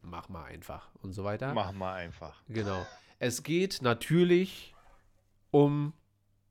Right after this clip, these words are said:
Speaker 1: Spider-Man, Spider-Man No Way Home und um, äh, eventuell geleakte Fotos. Deshalb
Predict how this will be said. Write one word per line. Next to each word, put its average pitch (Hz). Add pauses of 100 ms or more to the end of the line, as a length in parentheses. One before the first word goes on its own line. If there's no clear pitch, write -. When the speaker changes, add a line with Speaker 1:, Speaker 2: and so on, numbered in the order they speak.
(140)
Speaker 1:
Spider-Man, 117
Spider-Man 113
No 107
Way 101
Home 139 (680)
und 123
um, 117
äh, 110 (140)
eventuell 123
geleakte 120
Fotos. 107 (960)
Deshalb 143